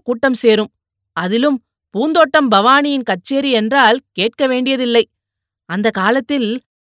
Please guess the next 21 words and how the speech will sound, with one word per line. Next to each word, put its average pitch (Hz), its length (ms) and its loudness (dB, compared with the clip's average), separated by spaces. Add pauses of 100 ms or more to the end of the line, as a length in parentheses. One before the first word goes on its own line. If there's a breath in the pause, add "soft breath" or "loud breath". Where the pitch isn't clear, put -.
பெரிய 247 420 0
கூட்டத்துக்கு 269 520 -2
உதாரணம் 254 520 2
சொல்ல 240 300 -2
வேண்டுமானால், 240 600 0 (500)
"பூந்தோட்டம் 294 600 0
பவானியின் 269 500 2
கச்சேரிக்கு 254 680 -2
கூடுகிறார் 247 520 0
போல் 285 200 0 (100)
கூடியிருக்கிறதே" 247 720 0
என்பார்கள். 226 500 2 (800)
அப்படி 269 420 0
ஜனக்கூட்டம் 277 640 -2
கூடியிருக்கும் 247 520 -2
இடத்தில் 233 440 -2 (340)
கசகசவென்று 302 880 0
எவ்வளவு 247 460 0
சந்தடி 254 380 -4
இருக்கும். 233 400 -4 (600)
ஆனால் 240 580 0